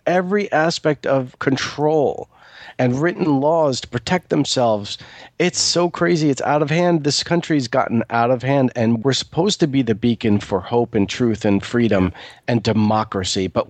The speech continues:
we're using that as a guise for false pretext to control more resources.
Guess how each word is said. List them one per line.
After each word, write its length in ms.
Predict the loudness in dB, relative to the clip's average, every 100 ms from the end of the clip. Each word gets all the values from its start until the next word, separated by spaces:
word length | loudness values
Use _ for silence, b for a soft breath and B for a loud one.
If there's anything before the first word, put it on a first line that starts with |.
| -6
we're 140 | -2 -2
using 580 | -2 -2 0 0 0 0
that 240 | 0 -2
as 220 | -2 -2
a 80 | -2
guise 840 | -2 -2 0 0 0 0 -2 -4 -6 B B B B
for 260 | -4 -4
false 420 | -4 -2 0 0
pretext 720 | -4 -2 -2 0 -2 0 -2 0
to 180 | 0 0 -6
control 580 | -2 -2 0 0 2 2
more 320 | 2 2 2
resources. 920 | 2 0 2 2 0 0 -8 -10 -10